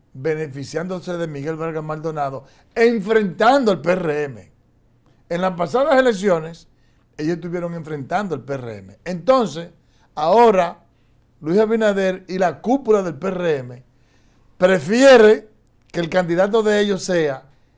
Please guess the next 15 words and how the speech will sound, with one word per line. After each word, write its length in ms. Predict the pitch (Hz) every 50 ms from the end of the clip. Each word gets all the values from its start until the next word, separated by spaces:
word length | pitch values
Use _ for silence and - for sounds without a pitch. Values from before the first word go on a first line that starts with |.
| _ _ _ _
al 280 | - 160 170 170 151
que 200 | 135 160 170 170
lo 80 | 165 165
estuvo 420 | 147 147 151 _ 170 180 185 208
enfrentando 640 | 196 170 170 170 147 131 - 160 165 170 160 156 143
a 80 | 139
ellos, 180 | 143 139 139 -
tratando 580 | - 151 147 143 147 - 185 226 254 262 - 220
de 100 | 214 208
evitar 600 | 202 208 156 127 - 175 175 160 139 123 - - _ _ _ _ _ _ _ _ _ _
que 100 | - 139
ellos 200 | 143 156 165 165
accedieran 480 | 160 139 151 143 139 151 147 151 147 143
al 120 | 143 135
poder. 400 | 131 139 120 113 107 101 104 _